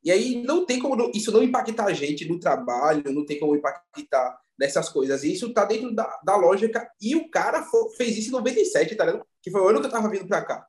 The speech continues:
Saca? Ele morreu em noventa e sete, tá ligado? Então, tipo, porra, eu, assim, tenho uma questão, assim, pra mim, pra me aceitar. Eu, uma pessoa que, quando eu, eu tinha uma ideia de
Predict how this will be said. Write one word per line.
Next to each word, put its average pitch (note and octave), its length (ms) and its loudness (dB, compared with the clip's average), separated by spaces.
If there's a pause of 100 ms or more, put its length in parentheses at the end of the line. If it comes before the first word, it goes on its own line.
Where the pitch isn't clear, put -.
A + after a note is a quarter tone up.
(440)
Saca? D3+ 320 -4
Ele F3 180 -2 (100)
morreu G#3+ 460 6
em - 20 -2
noventa F3 320 0
e D3+ 60 -4
sete, B2 300 -8
tá C3 80 -4
ligado? C3+ 180 -4 (180)
Então, D#3+ 160 2
tipo, - 240 -6
porra, B3 460 4
eu, G#3+ 320 4
assim, F3 240 -2
tenho G#3+ 260 0
uma G3 480 0 (480)
questão, D3+ 880 -2
assim, - 320 -8
pra E3+ 240 0
mim, E3 240 -6
pra E3+ 140 0
me D#3+ 120 0
aceitar. C#3+ 600 -4 (420)
Eu, D#3 100 0
uma F3+ 180 4
pessoa D3 420 0
que, - 180 -18
quando G3 200 2
eu, - 300 4 (140)
eu F#3 160 0
tinha A#3 240 -8
uma G#3+ 280 2
ideia E3+ 200 4
de E3 280 -8